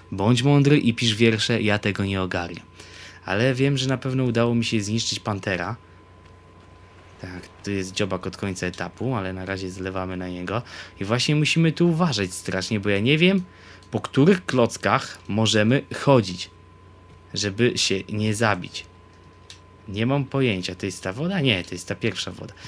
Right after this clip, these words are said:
Musimy przemknąć tam, żeby była daleka woda, ale się boję, <laughs> że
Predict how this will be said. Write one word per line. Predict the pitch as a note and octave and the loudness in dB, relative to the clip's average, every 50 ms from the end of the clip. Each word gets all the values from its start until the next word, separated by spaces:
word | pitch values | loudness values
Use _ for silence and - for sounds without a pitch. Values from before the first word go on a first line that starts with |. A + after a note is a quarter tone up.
| - - - - | -20 -20 -16 -14
Musimy | - F#2 - - B2+ B2+ A2+ | -12 -8 -4 -2 0 0 0
przemknąć | - - A#2+ B2 A#2 B2 A#2 G#2 | 0 0 -2 -2 -2 -2 -2 -4
tam, | - - F#2 F#2 F#2 F#2+ A2 C3+ C#3 - - - - - - - - - - - - | -4 -4 -4 -2 0 0 0 -2 -4 -6 -12 -20 -20 -20 -20 -20 -20 -20 -20 -16 -12
żeby | G2 F#2+ G2 G2+ | -8 -6 -4 -4
była | G2 G#2+ G#2+ G#2 | -2 0 -2 0
daleka | G2+ G2+ G2+ G2+ G#2 G#2 - G#2 G2 | 0 0 -2 -2 -2 -2 -2 -4 -4
woda, | G2+ G2 F#2 F2+ F#2 F#2+ | -4 -4 -6 -4 -4 -2
ale | G#2 A#2 B2 | -2 -2 -2
się | - - B2 | -2 -2 -4
boję, | G#2+ - - - F#2+ F#2 - - B2 - - - - - | -4 -4 -6 -8 -8 -8 -6 -10 -12 -12 -14 -20 -20 -16
<laughs> | - - - - - - - - - - | -14 -14 -14 -10 -6 -4 -4 -4 -4 -4
że | - | -4